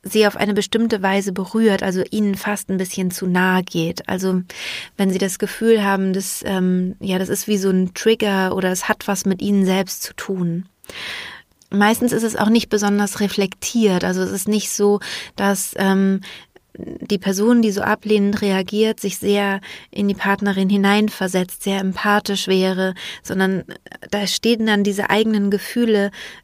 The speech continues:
sehr stark im Vordergrund. Und die Frage ist eben, warum sind die eigentlich da?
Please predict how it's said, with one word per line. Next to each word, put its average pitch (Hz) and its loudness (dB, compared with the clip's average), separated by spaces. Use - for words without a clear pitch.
sehr 208 4
stark 196 2
im 185 -2
Vordergrund. 185 -2
Und 185 0
die 190 -4
Frage 196 0
ist - -2
eben, 196 -2
warum 208 2
sind 190 -2
die - -4
eigentlich 180 -4
da? 165 -6